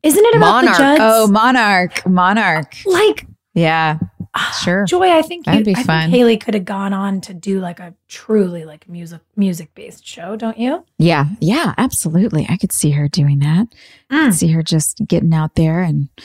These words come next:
Speaker 1: Taking
Speaker 3: Oh,
Speaker 1: over
Speaker 3: we never
Speaker 1: Nashville.
Speaker 3: Yeah, why not?
Speaker 1: Right?
Speaker 3: I'm in.
Speaker 2: Yeah, but you wanna be on Yellowstone. Joy's like, "I don't give a fuck what Haley's deal is. I'm going to
Speaker 1: <laughs>
Speaker 2: Yellowstone."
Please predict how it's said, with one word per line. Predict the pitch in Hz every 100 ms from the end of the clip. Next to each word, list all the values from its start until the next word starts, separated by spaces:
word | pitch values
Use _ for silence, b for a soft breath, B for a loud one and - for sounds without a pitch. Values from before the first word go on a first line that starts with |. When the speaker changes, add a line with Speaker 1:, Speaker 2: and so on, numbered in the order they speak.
| B
Speaker 1:
Taking | - 247 226
Speaker 3:
Oh, | 226
Speaker 1:
over | 220
Speaker 3:
we | 226
never | 185
Speaker 1:
Nashville. | 214 - 226 247 285 _ _
Speaker 3:
Yeah, | - 170 170 190 220 170
why | 156 175 185
not? | 190 214 156 - _ -
Speaker 1:
Right? | 175
Speaker 3:
I'm | -
in. | 196 185 156 151 _ _ _
Speaker 2:
Yeah, | 202 202
but | 185 196 196
you | 262
wanna | 302 226
be | 214
on | 180 170 143 151
Yellowstone. | 185 175 160 - 147 131 113 B B B B
Joy's | 214 208 185
like, | 190 165 - - -
"I |
don't | 185
give | 185 151
a |
fuck | 131 -
what | 139
Haley's | 143 151 139 127
deal | 131 123
is. | 120 117 - -
I'm | 160
going | 302 -
to | -
Speaker 1:
<laughs> | 151
Speaker 2:
Yellowstone." | - - 143 127 127 123